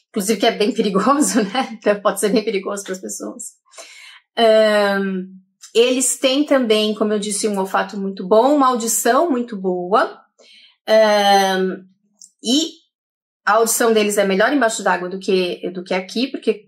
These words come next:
eu já expliquei pra vocês em alguns vídeos aqui que embaixo d'água o som se propaga melhor do que acima d'água, no ar, né? E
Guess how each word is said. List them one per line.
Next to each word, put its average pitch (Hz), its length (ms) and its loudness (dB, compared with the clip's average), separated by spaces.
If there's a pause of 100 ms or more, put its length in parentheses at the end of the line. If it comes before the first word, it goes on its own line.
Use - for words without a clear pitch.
eu 202 60 -6
já 214 100 -2
expliquei 208 380 -2
pra 202 100 -4
vocês 196 300 -4
em 185 40 -2
alguns 208 300 -2
vídeos 202 280 -8
aqui 196 240 -6
que 202 160 -8
embaixo 202 520 -4
d'água 202 400 0
o 208 80 -6
som 202 260 -4
se - 140 -14
propaga 196 400 -4
melhor 190 440 0
do 220 60 -10
que - 140 -6
acima 202 360 -6
d'água, 175 500 -10 (720)
no 185 160 -4
ar, 180 340 -4
né? 220 240 -4 (720)
E 285 340 4